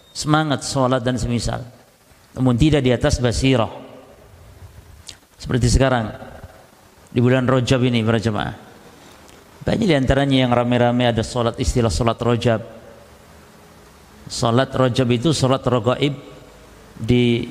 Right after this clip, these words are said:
malam Jumat pertama di bulan Rajab, dia sholat antara maghrib sampai isya sebanyak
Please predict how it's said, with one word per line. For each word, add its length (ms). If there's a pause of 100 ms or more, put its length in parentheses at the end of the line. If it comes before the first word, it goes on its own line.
(100)
malam 480
Jumat 400
pertama 400
di 80
bulan 320
Rajab, 560
dia 80
sholat 400
antara 240
maghrib 480
sampai 320
isya 320
sebanyak 640